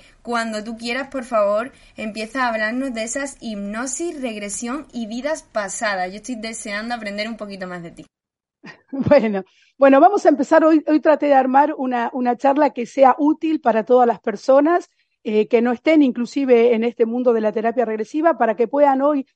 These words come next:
Speaker 2: escuchando esta conferencia, sanar, ¿sí? La idea siempre y el objetivo es sanar. Entonces, lo primero que quiero explicar es qué es un trauma psicológico, porque todos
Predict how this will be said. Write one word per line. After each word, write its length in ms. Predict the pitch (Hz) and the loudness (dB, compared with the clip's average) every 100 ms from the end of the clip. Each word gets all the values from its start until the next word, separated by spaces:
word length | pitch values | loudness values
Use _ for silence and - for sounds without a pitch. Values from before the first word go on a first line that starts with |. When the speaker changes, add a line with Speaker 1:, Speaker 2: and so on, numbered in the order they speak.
| _ - | _ -16
Speaker 2:
escuchando 720 | 208 - 240 339 349 262 233 | -10 -6 0 2 2 0 -2
esta 180 | 233 220 | -4 -6
conferencia, 680 | 233 240 226 269 311 269 - _ _ _ _ _ | -6 -4 -4 -2 0 0 -2 _ _ _ _ _
sanar, 600 | - 262 262 254 202 190 | 0 2 2 2 0 -4
¿sí? 200 | - 294 | -8 -2
La 140 | 254 | 0
idea 280 | 240 269 254 | 2 0 0
siempre 540 | - 320 349 - 330 - _ | -4 -4 -2 -2 -6 -8 _
y 80 | 240 | -2
el 60 | 233 | 0
objetivo 440 | 233 247 285 277 | 0 -2 -2 -2
es 60 | - | -4
sanar. 420 | 226 196 196 180 _ _ - | -6 -6 -8 -10 _ _ -10
Entonces, 340 | 247 330 381 | -4 0 2
lo 100 | 302 | 0
primero 340 | 294 294 381 359 | 2 2 2 0
que 100 | 285 | -2
quiero 180 | 311 302 | -2 -2
explicar 640 | - 269 233 247 214 208 - _ | -4 -10 0 2 2 0 -10 _
es 180 | 277 208 | -4 -2
qué 220 | - 370 | 2 2
es 160 | 403 - | 2 2
un 180 | 294 269 | 2 6
trauma 400 | 311 311 311 294 | 6 6 4 2
psicológico, 800 | - 269 262 262 226 - - 220 | 0 2 4 4 2 -2 -4 0
porque 320 | 240 226 302 | 2 0 -4
todos 680 | - 349 359 262 214 - | 0 2 4 2 0 -6